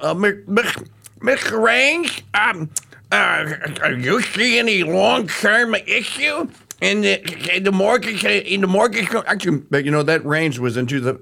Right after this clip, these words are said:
from, from two thousand and five. It was before the, uh, uh, the mortgage-backed security, uh, uh, crisis. So Dodd-Frank was an answer to this.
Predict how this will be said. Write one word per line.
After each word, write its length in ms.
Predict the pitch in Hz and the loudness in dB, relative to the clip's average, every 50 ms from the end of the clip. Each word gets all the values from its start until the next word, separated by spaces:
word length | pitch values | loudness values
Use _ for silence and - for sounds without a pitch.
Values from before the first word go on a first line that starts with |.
| - 123 | -10 -8
from, 240 | 127 127 120 110 113 | -4 -2 -2 -2 -4
from 220 | - - 127 120 | -6 -4 -4 -4
two 120 | 117 143 | -2 -2
thousand 320 | 127 131 127 127 120 104 107 | -2 0 0 0 0 0 -2
and 80 | 104 | -2
five. 600 | 101 - 127 127 123 107 98 - - - - - - | 0 0 0 2 2 0 -2 -6 -16 -20 -16 -6 0
It 80 | 127 | 2
was 140 | 127 127 113 | 2 2 2
before 580 | 101 107 110 104 139 143 147 139 123 113 107 110 - | -2 -6 -4 -2 0 2 2 2 2 0 -2 -4 -4
the, 920 | 104 107 107 110 110 110 110 110 110 107 107 107 104 101 101 98 95 95 95 - - - - - - - | -2 0 2 2 2 2 2 2 2 2 2 2 2 2 2 2 0 0 -4 -8 -18 -20 -20 -16 -6 -2
uh, 40 | |
uh, 640 | - 101 101 101 101 101 101 101 101 101 101 98 95 - - - - | 0 2 2 2 2 2 2 2 2 2 2 0 0 -2 -6 -12 -10
the 560 | 92 92 98 95 95 95 98 98 98 95 92 | -4 -2 0 0 2 2 2 2 2 0 0
mortgage-backed 540 | 92 104 113 113 107 101 98 120 113 101 101 | 0 0 0 -2 -2 -4 -2 -2 -2 -2 -4
security, 560 | - 107 98 - 113 107 101 95 90 87 85 - - - - - - _ _ - | -8 -10 -6 -2 -2 0 0 0 -2 -4 -6 -8 -14 -20 -20 -20 -20 _ _ -2
uh, 180 | 104 104 101 - - - | 0 0 0 -2 -2 -4
uh, 80 | 101 101 | -4 -4
crisis. 560 | 104 - 123 113 104 98 - 80 78 - - _ _ _ _ _ _ _ _ _ _ _ _ _ _ _ _ _ _ _ - - | -2 -4 -4 -4 -4 -4 -6 -8 -10 -12 -16 _ _ _ _ _ _ _ _ _ _ _ _ _ _ _ _ _ _ _ -16 -6
So 140 | - 165 151 | -2 -2 0
Dodd-Frank 800 | 117 180 190 226 254 277 262 160 - 175 185 170 160 160 - | 2 4 4 4 4 2 0 -2 -2 0 2 2 2 0 0
was 220 | 131 123 123 104 127 | 0 -2 -2 0 0
an 100 | 117 117 | 0 0
answer 360 | 127 135 131 117 - 104 87 | 0 0 0 -2 -4 -6 -8
to 140 | - - 78 | -6 -6 -8
this. 340 | 73 67 64 - - - | -8 -8 -8 -12 -16 -20